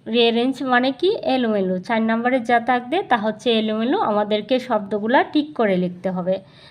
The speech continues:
তাহলে এর জন্য মার্ক কি হচ্ছে? দশ। দেখো, এইখানে হচ্ছে fill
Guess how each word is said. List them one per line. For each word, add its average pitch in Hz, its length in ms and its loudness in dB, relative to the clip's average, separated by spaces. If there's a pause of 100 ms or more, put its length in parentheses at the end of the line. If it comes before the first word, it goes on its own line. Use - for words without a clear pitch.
(140)
তাহলে 277 340 6
এর 254 120 2
জন্য 277 220 4
মার্ক 262 340 4
কি 285 120 0
হচ্ছে? 294 520 0
দশ। - 640 -2 (400)
দেখো, 220 340 -2 (2500)
এইখানে 359 540 2
হচ্ছে 262 720 0 (300)
fill 330 400 2